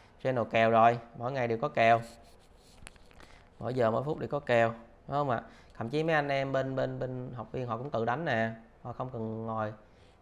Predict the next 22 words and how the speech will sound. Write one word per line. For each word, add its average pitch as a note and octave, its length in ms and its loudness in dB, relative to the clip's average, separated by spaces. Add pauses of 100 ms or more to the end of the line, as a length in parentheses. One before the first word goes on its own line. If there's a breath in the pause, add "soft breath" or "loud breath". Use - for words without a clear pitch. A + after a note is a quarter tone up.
(160)
đợi G#2+ 220 -2
soi B2 180 -2
kèo. A2 260 2 (500 loud breath)
Đấy, - 180 4 (360)
đó D#3 100 4
là D#3 100 4
nhận A#2 180 -2
định A2+ 180 0
về A#2 180 2
cái C3+ 100 -2
thị C3 140 -8
trường A#2 220 -2
này. A2 140 -2 (440 loud breath)
Rồi A#2 280 6
quay D3 200 4
lại A#2 220 4
về B2 120 2
cái, D3+ 300 2 (220)
ờ, A#2+ 240 2
nội A2+ 160 0
dung C#3+ 220 -4
chính G3 360 -2